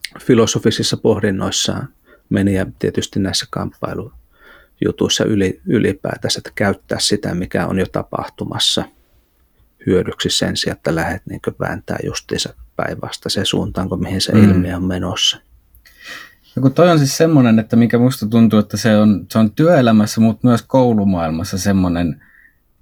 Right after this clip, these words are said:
Speaker 2: joka kuvastaa ehkä jonkinnäköistä myös ihmisen suhtautumista luontoon yleensäkin, että, että meillä on siellä luonnollisia prosesseja, ilmiöitä, jotka on jo menossa tiettyyn suuntaan, mut koska meillä on se joku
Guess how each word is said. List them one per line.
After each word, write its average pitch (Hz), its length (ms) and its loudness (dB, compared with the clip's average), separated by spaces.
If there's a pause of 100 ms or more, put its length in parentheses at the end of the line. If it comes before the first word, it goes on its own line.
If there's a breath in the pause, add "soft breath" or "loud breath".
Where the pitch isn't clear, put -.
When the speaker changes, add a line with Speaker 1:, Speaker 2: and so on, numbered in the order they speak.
(200)
Speaker 2:
joka 110 260 -2
kuvastaa 113 520 2
ehkä 98 200 -2
jonkinnäköistä 92 760 -2
myös 85 280 -2
ihmisen 92 380 2
suhtautumista 85 920 -2
luontoon 87 540 2
yleensäkin, 90 720 2
että, - 280 -6 (300 loud breath)
että - 160 -8
meillä 110 220 6
on 139 140 8
siellä 107 280 4
luonnollisia 98 1000 2 (260)
prosesseja, 110 840 0
ilmiöitä, 101 640 2
jotka 85 360 -2
on 101 160 4
jo 87 60 0
menossa 98 440 2
tiettyyn 92 520 -2
suuntaan, 82 380 -2
mut 78 100 -4
koska - 240 -2
meillä 95 340 4
on 80 120 -2
se 85 160 -2
joku 87 320 -2